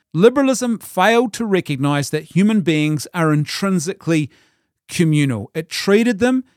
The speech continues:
as radical, autonomous, reasoning, self-choosing individuals. But that's not actually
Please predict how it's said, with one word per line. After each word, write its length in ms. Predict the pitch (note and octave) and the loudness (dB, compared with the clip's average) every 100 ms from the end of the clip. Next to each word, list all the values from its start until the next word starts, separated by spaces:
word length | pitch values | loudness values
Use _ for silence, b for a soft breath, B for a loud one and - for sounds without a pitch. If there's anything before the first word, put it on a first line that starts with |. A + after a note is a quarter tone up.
| _ | _
as 200 | C3+ B2 | -6 -6
radical, 600 | A#2+ D#3+ G3 G#3+ C4 C#4 - _ _ | -2 0 0 -2 -4 -4 -6 _ _
autonomous, 760 | C#3 C3+ - F3 F#3 G3+ G#3 - | -10 -6 -2 0 0 0 -4 -8
reasoning, 600 | - E3 F3 D3+ E3+ E3 E3+ | -4 0 0 0 -2 -4 -6
self-choosing 1300 | - - E3 E3 - - - - D#3+ B2+ D3 D3 C#3 _ | -10 -4 -2 -2 -6 -20 -6 0 0 0 -2 -2 -4 _
individuals. 920 | D3+ D3+ C#3+ B2 C#3 B2+ A2 G2 - - | -4 -2 -2 -2 -4 -6 -10 -10 -14 -16
But 160 | - B2+ | -18 -6
that's 280 | D#3+ F3+ - | -6 -6 -4
not 400 | D#3+ E3+ G3 - _ - | 0 2 0 -4 _ -8
actually 580 | D#3+ - - D3+ D3+ | -8 -6 -8 -4 -4